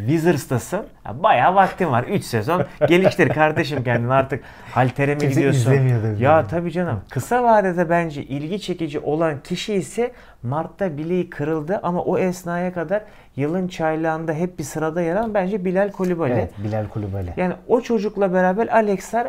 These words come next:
Speaker 1: evet ben izleyeyim dersen seksen iki maçın bir iki üç maçını izle tabii ki de. Onun hariç yani Wizards taraftarı olana Allah sabır versin diyorum yani başka bir şey diyemiyorum.
Speaker 2: Öf, bilmiyorum yani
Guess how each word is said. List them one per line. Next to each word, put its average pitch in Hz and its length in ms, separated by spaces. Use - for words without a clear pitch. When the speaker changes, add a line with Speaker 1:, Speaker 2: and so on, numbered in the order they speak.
Speaker 1:
evet 208 340
ben 202 140
izleyeyim 196 380
dersen 180 300
seksen 196 400
iki 180 160
maçın 156 360
bir 175 80
iki 175 160
üç 180 180
maçını 147 320
izle 170 360
tabii 120 240
ki 156 100
de. 190 60
Onun 190 260
hariç 151 380
yani 131 440
Wizards 147 400
taraftarı 151 520
olana 135 300
Allah 156 280
sabır 147 360
versin 101 380
diyorum 95 200
yani 95 140
başka 110 280
bir 95 40
şey 131 220
diyemiyorum. 139 440
Speaker 2:
Öf, 107 220
bilmiyorum 104 320
yani 98 180